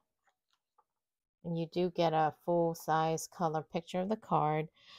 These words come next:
What I do like from what I saw is this, uh, deck,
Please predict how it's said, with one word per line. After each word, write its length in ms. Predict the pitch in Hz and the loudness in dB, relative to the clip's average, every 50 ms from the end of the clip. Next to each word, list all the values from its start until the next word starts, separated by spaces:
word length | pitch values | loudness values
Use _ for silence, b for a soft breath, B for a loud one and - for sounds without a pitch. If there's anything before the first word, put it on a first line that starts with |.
| B B B | B B B
What 180 | B 202 202 202 | B 4 6 8
I 120 | 202 202 | 6 6
do 380 | 185 - 214 226 247 269 285 285 | 6 4 4 4 6 4 4 2
like 440 | 262 214 190 180 175 190 226 220 - | 6 8 8 10 10 8 8 6 2
from 220 | - - 196 180 175 | 0 0 2 4 4
what 140 | 180 170 | 4 4
I 100 | 170 165 | 4 4
saw 460 | 165 - - - 185 180 180 180 180 175 | 4 2 2 4 8 8 10 8 8 8
is 180 | 170 165 - - | 6 4 0 -2
this, 580 | 170 165 180 185 190 202 202 - - - - 175 | -2 2 4 6 6 4 4 0 -6 -2 2 6
uh, 240 | 175 170 160 156 160 147 | 6 6 6 6 4 4
deck, 400 | - 180 185 196 226 240 - - | 8 10 12 12 10 8 4 -4